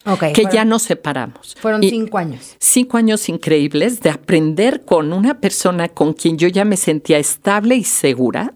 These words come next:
Speaker 1: Ujú.
Speaker 2: Y no creo que es, que funciona abrir una relación, o siempre lo digo, o no hubiera funcionado para mí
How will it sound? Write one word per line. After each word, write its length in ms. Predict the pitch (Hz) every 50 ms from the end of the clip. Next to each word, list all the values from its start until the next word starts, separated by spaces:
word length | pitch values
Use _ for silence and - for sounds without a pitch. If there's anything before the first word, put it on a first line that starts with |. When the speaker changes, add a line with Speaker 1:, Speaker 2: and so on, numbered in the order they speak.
| _ _ -
Speaker 1:
Ujú. 420 | 214 185 196 196 180 185 220 349 - - - - - - - - _ _ _ _ _ _
Speaker 2:
Y 180 | - 202 208 208
no 320 | 208 208 226 262 285 -
creo 300 | - - 233 240 240 240 240
que 120 | - 247
es, 220 | - - - - - _
que 140 | - 185 165
funciona 920 | - - 160 165 165 165 - - - - - - 240 254 262 233 226 202
abrir 340 | 170 165 170 170 190 190 180
una 200 | 185 190 185 175
relación, 560 | 165 - 147 151 151 147 143 - 165 160 165
o 60 | 143 127
siempre 460 | - - - - - - - 202 196
lo 100 | 190 170
digo, 260 | 165 165 151 156 - -
o 100 | - 170
no 160 | 170 185 196
hubiera 220 | 226 247 247 254 247
funcionado 640 | 247 - 175 165 - - 160 160 160 165 180 185 180
para 200 | - 170 151 147
mí 240 | 143 143 170 214 262